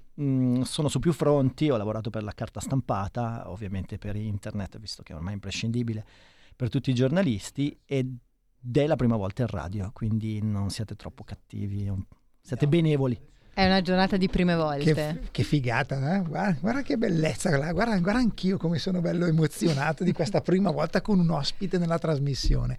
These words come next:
Speaker 3: Assolutamente.
Speaker 2: Social e giornalismo, Marco. Lasceremo a te poi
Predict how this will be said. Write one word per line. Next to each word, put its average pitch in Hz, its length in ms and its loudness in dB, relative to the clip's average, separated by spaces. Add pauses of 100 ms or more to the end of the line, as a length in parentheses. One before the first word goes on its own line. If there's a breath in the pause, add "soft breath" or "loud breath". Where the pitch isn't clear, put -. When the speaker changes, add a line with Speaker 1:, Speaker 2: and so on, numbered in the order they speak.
(100)
Speaker 3:
Assolutamente. 196 840 -4
Speaker 2:
Social 202 720 0
e 170 140 -2
giornalismo, 117 800 2 (300)
Marco. - 400 -8 (160)
Lasceremo 170 600 2
a 170 60 0
te 139 180 -4
poi 143 460 -6